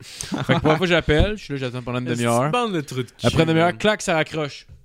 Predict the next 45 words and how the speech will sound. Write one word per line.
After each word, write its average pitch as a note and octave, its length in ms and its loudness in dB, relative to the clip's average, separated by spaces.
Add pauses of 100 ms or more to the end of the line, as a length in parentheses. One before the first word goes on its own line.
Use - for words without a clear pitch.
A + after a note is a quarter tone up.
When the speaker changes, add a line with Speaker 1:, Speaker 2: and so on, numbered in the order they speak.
(200)
Speaker 1:
Je - 80 -20
suis - 20 -14
comme, A#2 220 -8
tabarnak. A#2+ 680 -2
Puis C3+ 100 0
en B2+ 40 -2
plus, E3+ 100 2
j'avais D3+ 140 4
mon C3+ 120 -2
téléphone C#3+ 360 -2
de C3+ 100 4
maison, B2+ 600 -2
fait - 60 -12
que A#2+ 100 -6
là, A#2 40 0
je G#2+ 40 -6
voyais G#2+ 180 -2
le G2+ 60 -6
temps. A#2 220 -6 (160)
Je F#2 60 -10 (720)
suis - 80 -20
comme, - 80 -10
ok. G2+ 400 -8 (680)
Je - 60 -16
suis A2+ 100 -6
en G2+ 40 -6
tabarnak. G#2+ 640 -4
Je C3+ 80 -6
rappelle C3+ 240 0
le C3+ 120 2
lendemain, C3 480 0 (340)
une A#2+ 120 6
demi-heure, C3 500 0 (120)
pap, C#4 160 2 (160)
raccroche. C3 720 -4 (480)
Je C3+ 140 2
rappelle D3+ 320 2
le D3 100 4
lendemain, D3 340 2
une F3 100 -2
demi-heure, D3 320 4
ça C#3 100 0
raccroche, C#3 300 -4
comme G#2 100 -14
tabarnak. C#3 800 0